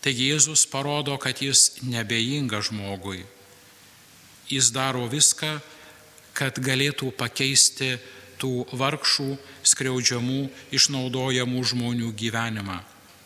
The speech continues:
Jis dėl to atėjo į šį pasaulį, kad savo tarnavimo kaina padėtų mums turėti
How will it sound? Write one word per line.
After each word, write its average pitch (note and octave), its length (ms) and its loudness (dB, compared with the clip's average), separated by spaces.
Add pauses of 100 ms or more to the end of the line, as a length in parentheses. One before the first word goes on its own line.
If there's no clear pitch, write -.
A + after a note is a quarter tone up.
(800)
Jis - 180 4
dėl B2+ 160 -2
to C3+ 160 -4
atėjo B2+ 320 0
į G#2+ 80 0
šį - 160 0
pasaulį, G#2+ 720 0 (640)
kad - 400 -6
savo C3 560 2 (1500)
tarnavimo C3+ 800 0
kaina C3 540 -2 (760)
padėtų B2+ 480 -2
mums B2 320 2
turėti A#2+ 460 -2